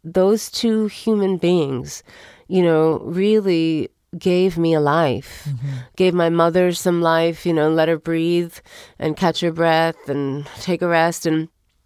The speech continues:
Speaker 1: also were like my parents, you know, and my mother gave me strength and just perseverance. And I think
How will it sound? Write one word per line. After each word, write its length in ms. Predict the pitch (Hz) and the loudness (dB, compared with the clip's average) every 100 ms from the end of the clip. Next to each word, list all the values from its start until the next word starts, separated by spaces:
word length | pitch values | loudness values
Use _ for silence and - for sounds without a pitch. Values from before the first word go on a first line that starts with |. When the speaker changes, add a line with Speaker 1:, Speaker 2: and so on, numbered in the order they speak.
| _ _ | _ _
Speaker 1:
also 400 | 185 196 - 180 | 0 0 2 0
were 240 | 160 170 | 2 0
like 240 | 180 180 175 | 2 2 2
my 140 | 165 | -2
parents, 640 | 147 190 180 120 - - - | 0 0 0 -2 -6 -8 -4
you 80 | 160 | 0
know, 320 | 151 151 160 - - - - - _ | 2 0 -4 -10 -20 -20 -20 -20 _
and 800 | 175 170 165 160 160 165 156 - - | 0 2 2 2 0 -2 -6 -14 -6
my 220 | 165 170 | 0 2
mother 420 | 180 196 226 196 | 4 2 4 0
gave 360 | 170 165 160 160 | 0 0 0 2
me 220 | 160 151 | 0 0
strength 680 | 143 - 165 160 143 - - | -4 -4 -2 0 -2 -8 -6
and 220 | 147 147 | -2 -2
just 380 | 147 156 - - - - | -2 -6 -6 -10 -16 -10
perseverance. 920 | 160 147 156 151 156 135 104 113 - | -6 -4 -4 0 0 0 -2 -4 -2
And 160 | 165 | 2
I 120 | 165 165 | 2 0
think 420 | - 180 175 | 0 0 0